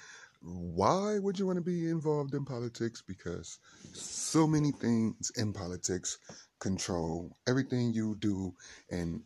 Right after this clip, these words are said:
every day of life. So, in my personal opinion, I believe there's absolutely nothing more important than people being involved in politics,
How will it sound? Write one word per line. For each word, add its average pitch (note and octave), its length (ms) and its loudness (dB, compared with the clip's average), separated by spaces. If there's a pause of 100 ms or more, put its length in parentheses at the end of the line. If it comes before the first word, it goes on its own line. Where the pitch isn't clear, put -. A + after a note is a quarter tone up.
every A#2+ 260 4
day F#2+ 380 0 (160)
of F#2+ 220 -2
life. F2 420 -4 (720)
So, F#2+ 320 2 (160)
in F#2+ 300 0 (140)
my C#3 200 4
personal F3+ 440 0
opinion, C3+ 480 4 (240)
I G#2 80 -2
believe G#2 400 2
there's F#2+ 320 0 (100)
absolutely F2+ 640 -2 (200)
nothing C#3+ 400 0
more D3 260 0
important F#2 560 -4 (320)
than F2+ 140 0
people A2 380 0
being F2+ 560 -2
involved G#2 840 2
in F#2+ 160 0
politics, - 920 -6